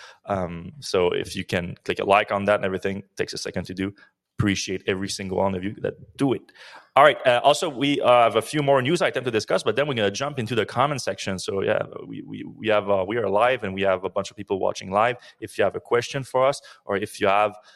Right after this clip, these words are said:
um, uh, any, uh, any subject you want us to discuss, go ahead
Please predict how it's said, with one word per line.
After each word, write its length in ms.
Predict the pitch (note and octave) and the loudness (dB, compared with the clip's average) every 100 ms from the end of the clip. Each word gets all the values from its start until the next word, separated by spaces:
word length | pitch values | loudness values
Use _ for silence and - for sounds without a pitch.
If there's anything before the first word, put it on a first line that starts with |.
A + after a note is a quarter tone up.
| _ - | _ 0
um, 500 | F#2+ F2+ F2 F2 - _ _ _ _ _ _ _ _ - - | 2 4 2 -4 -14 _ _ _ _ _ _ _ _ -12 -4
uh, 200 | F#2+ - - | -4 -4 -4
any, 340 | G2+ G#2 G2 | -4 -2 -2
uh, 320 | F#2+ - F#2+ - - - | -4 -4 -4 -6 -12 -6
any 140 | G#2+ | -6
subject 320 | - G#2 A2 | -4 -4 -2
you 40 | A2+ | -2
want 120 | G2 | -2
us 60 | |
to 40 | G2+ | -2
discuss, 360 | F#2+ - A#2 | -4 -2 -4
go 280 | - G2 G#2 | -4 2 2
ahead 340 | F#2+ G2+ A2 | 4 2 0